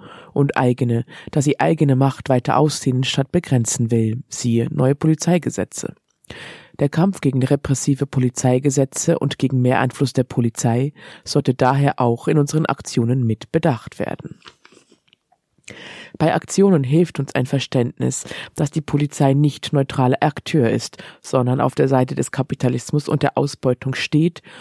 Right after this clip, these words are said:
und ihre Daseinsberechtigung sowie ihren Machthunger daraus zieht. Bei Aktionsplanung und insbesondere bei Repressionsfolgen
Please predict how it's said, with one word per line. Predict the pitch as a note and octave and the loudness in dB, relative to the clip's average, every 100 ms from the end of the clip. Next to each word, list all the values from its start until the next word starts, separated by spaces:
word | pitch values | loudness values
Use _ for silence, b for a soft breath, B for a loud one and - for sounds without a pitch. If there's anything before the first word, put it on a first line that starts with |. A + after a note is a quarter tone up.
| B B | B B
und | - C#3+ | 0 0
ihre | C3+ B2+ | 0 0
Daseinsberechtigung | B2+ B2+ B2+ C#3 D3 D#3 D3+ C3+ - D3+ D#3+ F3 | 2 2 2 0 -2 -2 -2 -2 -4 0 2 2
sowie | D#3+ C#3+ C#3+ | 2 0 0
ihren | C3+ B2+ | 0 2
Machthunger | D3+ E3 - B2+ A#2 A#2 | 2 0 -4 -4 -2 2
daraus | A#2+ B2 C3 - | 2 2 0 0
zieht. | - C#3 B2 - - _ _ _ _ _ B B B B - | -8 -8 -8 -12 -20 _ _ _ _ _ B B B B -2
Bei | C#3+ D3 | 2 2
Aktionsplanung | - - - E3 D#3 - - E3 D#3 A#2+ A#2+ | 0 -6 0 2 2 -2 0 2 2 0 -2
und | - C3+ | -2 -2
insbesondere | D3 - C#3 D3 D#3+ C#3 B2 | -2 -2 2 2 2 2 2
bei | A#2+ A#2+ | 2 2
Repressionsfolgen | B2 - B2+ - F3 F3 - A#2 A2 A#2+ | 0 0 -4 0 0 0 -2 0 0 -2